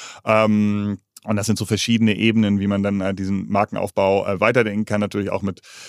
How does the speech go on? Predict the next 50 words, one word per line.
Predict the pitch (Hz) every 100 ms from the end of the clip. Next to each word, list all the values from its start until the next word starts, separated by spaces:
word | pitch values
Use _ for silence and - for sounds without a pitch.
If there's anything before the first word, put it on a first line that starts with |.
| -
äh, | - 101
Treffen | - - 120 117
mit | 110 107
der |
Community, | 101 104 107 104 98 104 101 101 101
ähm, | 92 98 98 98 98 101 - 107 -
g-, | - - _
genau, | 104 98
oder | 92 95 92
halt, | 98
äh, | - 101 101
auch | 101 95
Live-Events | 98 113 107 107
gehört | - 104
dann | 101
sozusagen | 98 92 101 98
auch | 101 127 120
wiederum | 120 107 107
ein |
bisschen | 107 110
dazu, | 101 113
weil | 104
das | 101 -
für | 101
mich | 104
auch | 101
so | 95
zum | 95 98
Markenaufbau | 98 110 107 101 - 101
hinzugehört, | 101 - 117 107
weil | 104 101 - - - -
zu | -
einem | 107 101
Live-Event | 101 104 127 120 110
hinge-, | 107 131 120 110 113
hinge-, | 95 113 123 110
zu | -
gehen | 98 110
bedeutet | 107 98 107
ja | 104
nochmal | 101 101
mehr | 101 107
Commitment | - 110 131 113 110
und | 101
davon | 101 107
erzählt | 98 - 117 127
man | 110
auch | 98
nochmal | 107 101
mehr | 101 104 104